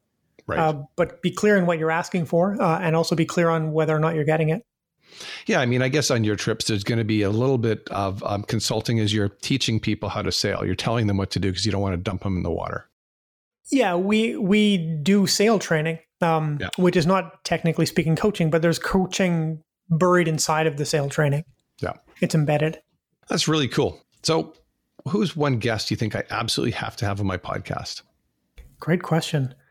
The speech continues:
Speaker 2: I would say Francesca Anastasi, although I think you've already had her. I would say Rod Jans, although you've already had him. Uh, have you had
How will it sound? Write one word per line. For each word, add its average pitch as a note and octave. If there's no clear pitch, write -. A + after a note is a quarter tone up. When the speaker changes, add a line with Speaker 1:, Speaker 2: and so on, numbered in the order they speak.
Speaker 2:
I F#3+
would F3+
say F3
Francesca E3+
Anastasi, E3+
although E3
I D#3+
think E3+
you've D#3+
already D3+
had D3
her. F3
I F3+
would D#3+
say F#3
Rod D#3
Jans, F#3
although E3
you've D#3
already D3
had D3
him. E3+
Uh, E3
have F3
you F3+
had E3